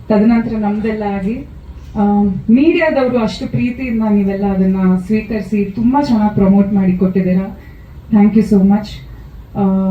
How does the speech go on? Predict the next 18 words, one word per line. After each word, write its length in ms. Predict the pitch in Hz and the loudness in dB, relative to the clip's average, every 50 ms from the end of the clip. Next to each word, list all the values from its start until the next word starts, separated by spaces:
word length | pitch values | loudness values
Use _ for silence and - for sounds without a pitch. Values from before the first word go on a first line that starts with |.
| 190 190 185 185 - - - - - 220 | 0 0 0 -2 -2 -6 -10 -4 0 0
ಆಡಿಯನ್ಸ್‌ನ, 460 | 226 269 285 302 285 277 269 254 262 240 | 2 2 2 2 2 2 0 0 -2 -4
ಆಡಿಯನ್ಸ್ 540 | 214 - 220 220 233 277 285 285 277 - - | -4 -2 0 0 2 2 2 0 0 -2 -2
ಕೂಡ 140 | 262 240 240 214 | -2 -2 0 0
ಅಷ್ಟೇ 260 | 190 - - 240 233 | 0 0 -2 -2 -2
ಚೆನ್ನಾಗಿ 340 | - 226 214 208 208 196 185 | -2 -2 -2 0 0 0 0
ರಿಸೀವ್ 340 | 185 185 - 220 214 202 | 0 0 2 2 2 2
ಮಾಡಿದ್ದಾರೆ. 440 | 214 202 190 185 180 185 180 180 185 185 185 - - - - - - - - - - | 2 2 2 2 2 0 0 -2 -2 -4 -4 -6 -8 -16 -18 -18 -20 -20 -10 -6 -2
ನನಗೆ 280 | 240 269 269 269 247 220 | 0 2 2 2 2 2
ಬಹಳ 260 | 240 240 247 277 285 | 0 0 2 0 0
ಖುಷಿಯಾಗಿದೆ 640 | 277 277 277 262 - 320 320 311 262 277 277 254 262 | 0 -2 -2 -2 -2 -2 -2 -2 -2 -2 -4 -2 -2
ಏನಂತಂದ್ರೆ, 640 | 254 254 247 247 240 240 233 233 226 226 233 233 226 | -2 -2 0 0 0 0 -2 -2 -2 -2 -2 -2 -2
ಆಮ್, 680 | 214 214 - - 226 214 208 202 196 196 196 202 202 185 - - - - - - - - - - 196 - | -2 -4 -6 -6 -4 -4 -4 -2 -2 -2 -2 -2 -2 -4 -6 -12 -18 -20 -20 -20 -20 -14 -6 -2 0 2
ಡೇ 220 | 277 320 381 359 | 2 2 2 2
ಒನ್ 240 | 302 302 302 311 339 | 2 0 0 2 2
ಇಂದ 160 | 330 320 330 | 2 2 0
actually 400 | 330 285 269 - 269 269 277 277 | 0 -2 -2 -2 -2 -2 0 0
ಹೌಸ್‌ಫುಲ್ 500 | 220 240 233 254 247 - - 254 240 233 | 0 0 0 -2 -4 -6 -4 -2 -2 -2
ಶೋಸ್ 340 | - - 226 214 220 220 | -2 -2 -2 -2 -2 -2